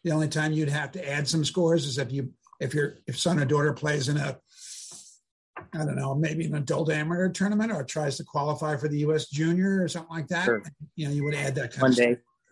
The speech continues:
Speaker 1: stuff.
Speaker 2: Got it. And then, so with, with my ranking subscription, um, am I able to go on and click on a resume just to see what it looks like, Ken?
Speaker 1: No.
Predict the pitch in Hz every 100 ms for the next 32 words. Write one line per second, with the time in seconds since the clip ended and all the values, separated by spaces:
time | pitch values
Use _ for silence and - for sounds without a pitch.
0 | _ - 1077 1017 - _ - 131 127 110
1 | - - 143 143 151 139 _ _ - 196
2 | 175 151 156 170 - 143 156 170 196 170
3 | 175 175 160 - 127 - 151 - - 123
4 | 110 - - 127 120 143 151 165 160 156
5 | 143 123 123 139 143 143 123 - 147 151
6 | 147 151 147 147 139 - 131 139 127 123
7 | 139 160 151 _ _ - 151 - 98